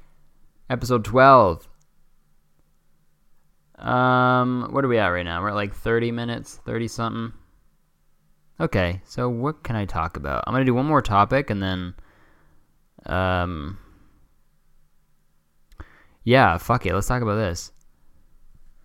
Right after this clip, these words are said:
Uh, whatever fucking happened to rollerblading, huh?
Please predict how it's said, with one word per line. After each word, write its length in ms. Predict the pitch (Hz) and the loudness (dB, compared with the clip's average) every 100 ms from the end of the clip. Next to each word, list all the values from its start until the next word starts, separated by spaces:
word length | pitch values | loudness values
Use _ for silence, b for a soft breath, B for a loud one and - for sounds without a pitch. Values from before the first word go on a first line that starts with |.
| _ _ _ - | _ _ _ -6
Uh, 580 | 110 113 113 107 101 - - - _ _ _ - - | 0 2 2 2 -2 -6 -14 -20 _ _ _ -20 -14
whatever 180 | 180 208 | -4 -2
fucking 280 | - 196 160 | 2 2 4
happened 240 | 165 160 | 2 2
to 40 | 131 | 0
rollerblading, 760 | 110 127 147 98 95 85 85 - - | 2 4 2 0 -6 -6 -10 -14 -4
huh? 240 | 123 180 | -2 -2